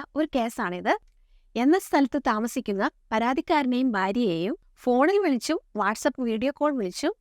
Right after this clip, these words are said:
സി ബി ഐ മുംബൈയിൽ നിന്നുള്ള ഉദ്യോഗസ്ഥരാണെന്നും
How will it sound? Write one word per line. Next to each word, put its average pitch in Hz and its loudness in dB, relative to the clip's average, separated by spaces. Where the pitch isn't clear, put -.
സി 262 2
ബി 330 -2
ഐ 320 4
മുംബൈയിൽ 262 0
നിന്നുള്ള 247 0
ഉദ്യോഗസ്ഥരാണെന്നും 208 0